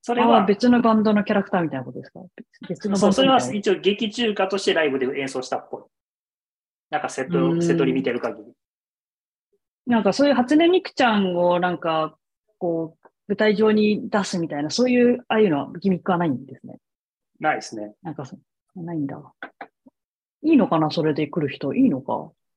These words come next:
Speaker 2: 難しいですね。
Speaker 1: まあ、てかね、
Speaker 2: でもそんなもんなのかな。
Speaker 1: 音楽の完成度が高いから、僕は結構それでも十分成立してると思ってるけどな。
Speaker 2: おー、なるほど。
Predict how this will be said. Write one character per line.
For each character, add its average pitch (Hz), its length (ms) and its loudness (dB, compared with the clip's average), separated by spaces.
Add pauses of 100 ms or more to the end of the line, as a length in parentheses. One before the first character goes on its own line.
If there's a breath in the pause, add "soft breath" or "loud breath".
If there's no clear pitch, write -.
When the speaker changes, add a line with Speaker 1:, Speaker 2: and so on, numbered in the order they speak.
(1400)
Speaker 2:
難 254 260 0
し 285 160 4
い - 20 4
で - 20 2
す 147 40 2
ね。 165 60 4
Speaker 1:
ま 160 60 2
あ、 151 60 2
て - 80 2
か 165 120 0
ね、 135 120 0
Speaker 2:
で 165 60 -6
も - 80 -8
そ 220 140 -6
ん 269 60 2
な 302 80 2
も 320 140 2
ん 370 120 6
な 330 60 4
の - 60 2
か - 120 0
な。 - 0 -
Speaker 1:
音 - 0 -
楽 - 0 -
の 240 120 -4
完 185 220 0
成 220 140 2
度 151 80 2
が 117 100 -2
高 143 260 0
い 156 60 0
か 123 100 -8
ら、 110 80 -8
僕 127 220 -8
は 196 140 -4
結 254 160 -10
構 120 160 -8
そ 151 120 -2
れ 165 60 2
で 180 60 -2
も 123 80 -6
十 156 200 -2
分 165 140 -4
成 - 160 -4
立 156 180 -8
し - 60 -8
て 175 60 0
る 156 60 -2
と 147 60 -6
思 120 120 -6
っ - 60 -16
て - 80 -2
る 120 80 0
け 104 60 -12
ど 107 100 -20
な。 110 120 -18 (240)
Speaker 2:
お 233 840 -4
ー、 220 60 -8
な 208 120 -6
る 214 120 -10
ほ 208 180 -18
ど。 202 260 -12